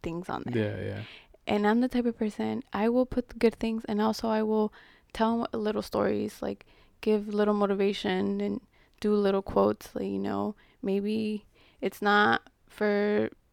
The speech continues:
Speaker 1: some people might not like it, but
Speaker 2: Yeah, yeah.
Speaker 1: it's gonna motivate some, like, one person, or it's
Speaker 2: Mm-hmm.
Speaker 1: gonna make a, one person's day, and that's what matters, and that's my goal in general, like I was saying, so.
Speaker 2: Yeah,
Speaker 1: So, yeah.
Speaker 2: I mean,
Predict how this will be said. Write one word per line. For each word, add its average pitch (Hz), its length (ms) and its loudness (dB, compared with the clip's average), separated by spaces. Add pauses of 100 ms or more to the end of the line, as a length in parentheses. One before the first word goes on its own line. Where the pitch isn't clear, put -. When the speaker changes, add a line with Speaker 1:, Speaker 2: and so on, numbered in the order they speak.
(180)
Speaker 1:
some 214 200 0
people 220 240 0
might 220 180 2
not 220 200 2
like 233 200 0
it, 202 140 2
but 190 260 0
Speaker 2:
Yeah, 110 120 -2 (220)
yeah. 98 180 -8
Speaker 1:
it's - 180 0
gonna 214 180 2
motivate 208 420 2
some, 220 200 -4 (160)
like, 202 320 -2
one 202 280 0
person, 196 420 -4
or 208 260 0 (260)
it's 208 120 -2
Speaker 2:
Mm-hmm. - 40 -8
Speaker 1:
gonna 208 140 2
make 196 340 0
a, 196 140 0 (120)
one 202 320 0
person's 208 440 -2
day, 208 380 2
and 202 200 -2 (100)
that's 196 240 2
what 202 80 2
matters, 190 400 2
and 190 100 4
that's 190 220 2
my 180 340 4
goal 165 340 4
in 185 120 0
general, 170 520 -2 (340)
like 196 140 -4
I 185 80 2
was - 120 -2
saying, 214 340 -4
so. - 340 -4 (1300)
Speaker 2:
Yeah, 113 160 -8
Speaker 1:
So, - 80 -4
yeah. - 240 -4
Speaker 2:
I 117 100 2
mean, 113 320 2